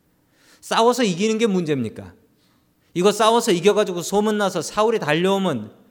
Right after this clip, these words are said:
우리는 어떻게 합니까? 안 되겠습니다. 자, 이쯤 되면은 포기할 만도 합니다. 이쯤 되면 포기할 만도 해요.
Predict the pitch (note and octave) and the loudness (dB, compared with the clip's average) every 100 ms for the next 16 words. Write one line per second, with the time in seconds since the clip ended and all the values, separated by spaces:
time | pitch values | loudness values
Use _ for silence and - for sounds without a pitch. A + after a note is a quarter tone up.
0 | _ - F3 C#4 E3 B2 - G#3+ A3 - | _ -8 -2 0 0 -2 -6 -4 -6 -10
1 | - - _ _ _ _ _ _ _ - | -18 -20 _ _ _ _ _ _ _ -6
2 | C#3+ G3 C#4 C4 F#3 A#2 F#2+ - _ _ | -2 0 2 0 -2 -10 -12 -20 _ _
3 | _ _ _ _ _ _ - C#3 A2 - | _ _ _ _ _ _ -4 -2 -2 -6
4 | D#3+ F3 - A#3+ A#3+ A#3+ A3+ G3+ G3 G3+ | -10 -12 -8 -2 0 2 0 -2 0 0
5 | F#3+ G3+ A3+ G#3 - - A#3+ F#3 G#3+ G3+ | 0 -2 -2 -6 -14 -4 -2 0 0 0
6 | F#3+ D#3+ D#3+ C3 G#2+ F#2+ F2+ - - B2 | 0 -2 -2 -2 -4 -10 -18 -16 -12 -12
7 | - F#3 D#3+ D3+ F3+ G#3+ - - _ - | -8 -6 -2 -2 -2 -6 -12 -20 _ -6
8 | E3+ E3 C#3 A#2+ G#2+ F2+ | -4 -4 -4 -6 -8 -12